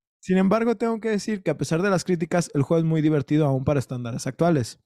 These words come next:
La música es súper pegajosa y trajo, este, recuerdos como de cuando recién lo experimenté.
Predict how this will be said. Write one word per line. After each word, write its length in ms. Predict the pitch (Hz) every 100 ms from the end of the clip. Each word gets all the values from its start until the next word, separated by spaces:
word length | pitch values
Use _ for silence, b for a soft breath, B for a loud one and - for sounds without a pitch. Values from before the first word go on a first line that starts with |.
| - b b
La 120 | 147
música 340 | 156 170 185 170
es 60 |
súper 260 | 160 143 131
pegajosa 640 | 131 131 139 202 185 202 -
y 140 | 196
trajo, 600 | 196 208 202 226 226 214
este, 840 | 151 135 - - 135 131 127 123 120
recuerdos 720 | 208 - 170 170 170 170 - -
como 320 | 120 120 117
de 240 | 117 117
cuando 640 | - 143 123 120 123 117 123 120
recién 380 | - 123 127
lo 80 | 120
experimenté. 720 | - 135 127 123 - 175 160